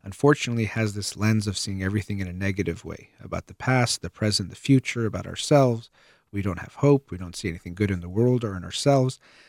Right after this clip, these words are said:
But it just forcing ourselves to try to focus on the positive, our mind becomes more aware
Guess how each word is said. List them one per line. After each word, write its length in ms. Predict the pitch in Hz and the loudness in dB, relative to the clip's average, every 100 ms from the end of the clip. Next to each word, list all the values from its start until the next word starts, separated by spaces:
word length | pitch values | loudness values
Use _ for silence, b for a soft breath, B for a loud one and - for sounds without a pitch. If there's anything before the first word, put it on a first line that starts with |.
| b - | b -2
But 100 | 113 | -2
it 60 | |
just 240 | 104 113 - | 0 -6 -8
forcing 600 | _ 143 151 - 139 120 | _ 4 4 2 -4 -2
ourselves 420 | 107 - 107 104 | -2 -2 -2 -4
to 60 | |
try 220 | 101 - 107 | -10 -6 -4
to 60 | |
focus 460 | 104 - 110 110 - | -2 -2 -2 -4 -10
on 100 | 92 | -12
the 80 | 92 | -14
positive, 560 | - 120 120 117 113 | -8 -4 -2 -4 -6
our 100 | 101 | -8
mind 360 | 95 95 104 98 | -8 -6 -6 -8
becomes 460 | 101 - 113 107 | -12 -6 -4 -4
more 300 | 95 92 98 95 | -6 -10 -8 -8
aware 520 | 85 92 110 101 | -6 2 2 2